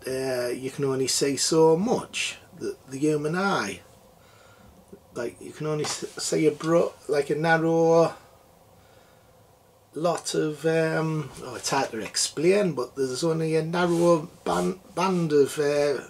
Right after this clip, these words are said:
vision that the human eye can see. And outside that,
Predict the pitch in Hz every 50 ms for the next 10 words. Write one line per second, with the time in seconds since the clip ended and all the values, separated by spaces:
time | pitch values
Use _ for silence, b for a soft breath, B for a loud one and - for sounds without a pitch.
0 | - - 156 170 240 220 165 170 156 135 127 139 - - - - 120 123 127 147
1 | 160 160 151 151 151 151 151 147 - - - 170 147 147 - - - 202 190 151
2 | 104 87 87 92 - - - - _ _ _ - - B B B B B B B
3 | B B B B B B B B B B B B B B B B B B B B
4 | _ _ _ _ _ 120 120 117 117 117 - - 160 185 180 - - - 185 165
5 | 147 131 104 - - 101 101 101 - - - - -